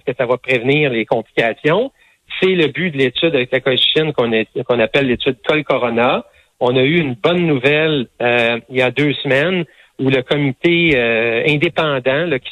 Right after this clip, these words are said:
surveille notre étude, qui est un comité international très prestigieux, nous a dit, on a passé la première étape, là, qui est de dire l'étude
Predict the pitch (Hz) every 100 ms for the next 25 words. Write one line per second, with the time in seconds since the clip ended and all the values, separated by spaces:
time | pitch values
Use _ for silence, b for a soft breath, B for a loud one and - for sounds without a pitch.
0 | - 151 120 156 165 131 - 117 139 156
1 | 143 113 127 135 123 151 143 127 127 123
2 | 127 123 135 143 113 - 135 139 127 -
3 | - 120 123 135 170 - B B B 131
4 | 139 147 135 - 123 165 175 - b -
5 | 139 143 165 151 196 156 135 147 156 143
6 | - 143 160 - 135 131 131 123 123 120
7 | 139 160 151 b b 131 139 - - 190
8 | 185 147